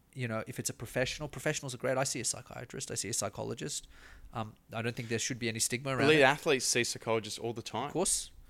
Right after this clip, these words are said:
Speaker 1: you know, it's, it's, and your situation can get better. It does get better. It will get better. You know, I, I think we're re-, one of the things that's always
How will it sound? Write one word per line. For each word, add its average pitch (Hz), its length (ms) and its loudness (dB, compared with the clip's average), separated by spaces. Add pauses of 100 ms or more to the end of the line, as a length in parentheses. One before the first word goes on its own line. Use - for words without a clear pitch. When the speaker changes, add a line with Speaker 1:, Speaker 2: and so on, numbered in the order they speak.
(180)
Speaker 1:
you 127 80 -8
know, 120 100 0
it's, 131 300 -4
it's, - 200 -4 (560)
and 139 400 0 (800)
your 151 160 4
situation 147 520 2
can 127 260 0
get 113 200 -2
better. 107 320 -6 (440)
It 135 160 -4
does 139 220 4
get - 240 -4
better. - 340 -6
It 117 140 -10
will 127 160 2
get 113 240 -6
better. 101 220 -2 (360)
You 127 60 -6
know, 123 140 -2 (680)
I, - 60 -6 (220)
I 135 40 -4
think - 240 -4
we're 381 100 8
re-, 151 120 2 (300)
one 160 140 2
of 208 60 0
the 180 80 2
things 131 240 -6
that's 110 180 -2
always 110 500 0